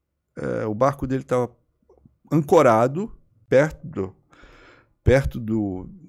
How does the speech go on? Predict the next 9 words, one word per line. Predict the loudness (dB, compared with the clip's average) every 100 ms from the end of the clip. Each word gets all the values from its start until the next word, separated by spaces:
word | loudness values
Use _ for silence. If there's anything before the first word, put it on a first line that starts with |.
| -16
de | -8
uma | -4 -2 -4
vila | -4 0 0 0 -4 -10 -12
vizinha | -8 -8 -6 -4 -4
a | -4
Macapá, | -6 -8 -8 -6 -6 -8
aqui | -16 -12 -10
no |
Amapá | -8 -8 -8 -8 -10